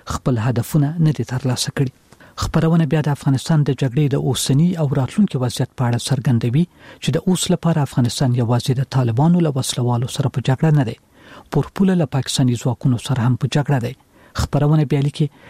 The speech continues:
امریکایي ځواکونو د افغانستان سرحد ته نږدې اډې پرې ایښي دي. ګلوبل نیوز په خپرې کړې مقالې کې اټکل کوي چې له روسانو سره هم شاید بله جګړه وشي، خو په دې برخو کې توضیحات نه دي ورکړي. لینکاشیر پوسټ خپرونې د غلا د یوې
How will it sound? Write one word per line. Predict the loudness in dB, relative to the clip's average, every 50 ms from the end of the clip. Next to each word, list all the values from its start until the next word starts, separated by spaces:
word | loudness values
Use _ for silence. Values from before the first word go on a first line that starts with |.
| -4 0 2 2
امریکایي | 2 2 0 0 0 0 0 0 0
ځواکونو | -2 -2 0 2 2 2 2 0
د | -2 -4
افغانستان | -2 -2 -2 0 0 0 -2 -2 0 0 -2
سرحد | -2 -2 -2 -4 0
ته | 2 2 2
نږدې | 2 0 0 -2 -2 0 0
اډې | 0 2 0 0 0
پرې | 0 2 2 2
ایښي | 0 0 -2 -2 -2
دي. | -4 -6 _ _ -20 -20 -6 -2 0 2
ګلوبل | 2 2 0 0 0 0 2
نیوز | 2 2 0 -2 -4 -8
په | -10 -8
خپرې | -4 -2 0 0 0 0
کړې | 0 0 2 2 0
مقالې | 0 0 0 0 0 0 0
کې | -2 -4 -4
اټکل | -6 -4 -2 0 0 0 0
کوي | -2 -2 -2 -4 -8 _ _ -20 -20 -20 -20 -12 -4
چې | -2 0 0
له | 2 0
روسانو | 0 -2 0 2 2 4 4 2 0 -2
سره | -2 0 0
هم | 0 0 0
شاید | 0 0 0 0 0
بله | 0 -2 0 0 -2
جګړه | 0 0 0 0 0
وشي، | -2 -4 -6 -6 -8 -10 _ _ -20 -20 -20 -12 -6
خو | -6 -4
په | 0 0 0 2
دې | 2 0 0
برخو | -2 -2 0 -2 -2 -2 0
کې | 0 0 0 -2 _ _ _ _ _ -2 -2
توضیحات | -2 -2 -2 -2 0 0 0 0 0 0
نه | 0 0
دي | 0 -2
ورکړي. | -6 -4 -4 -4 -4 -4 -6 _ _ _ _ _ _ _ _ _ -20 -10 -4 0 2
لینکاشیر | 2 2 0 0 0 -2 -2 0 0 0 0 0 -2 -4 -2
پوسټ | -2 -2 -2 -2 -8 -12 -8
خپرونې | -4 -2 0 0 0 0 0 -2 -4 _ _ -20 -20 -20 -6 -2 0 0
د | 2 2 2
غلا | 2 2 2 2 2
د | 2 0
یوې | 0 0